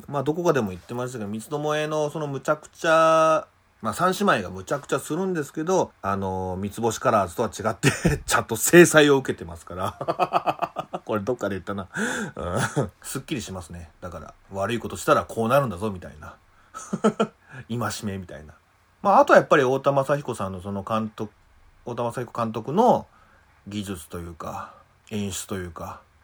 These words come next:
見せ方というか、面白いなーって思いますね。なんで好きなんだろうなーって、なんか、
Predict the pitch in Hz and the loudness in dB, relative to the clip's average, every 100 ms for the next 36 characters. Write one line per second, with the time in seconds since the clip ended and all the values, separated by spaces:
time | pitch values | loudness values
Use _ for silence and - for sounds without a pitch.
0 | - 101 107 107 98 90 87 85 - - | -12 -8 -6 -4 -6 -8 -12 -14 -14 -14
1 | - _ _ - 95 87 95 87 95 107 | -16 _ _ -12 -10 -8 -8 -6 -4 -2
2 | 113 110 - 101 98 101 92 101 107 107 | -2 -2 -6 -8 -6 -8 -8 -6 -4 -4
3 | 107 101 185 294 403 359 - - 147 131 | -4 -4 -6 -4 -4 -4 -4 -4 -4 0
4 | 110 104 101 98 98 - 98 95 101 92 | -2 -2 -4 -4 -6 -8 -12 -10 -8 -8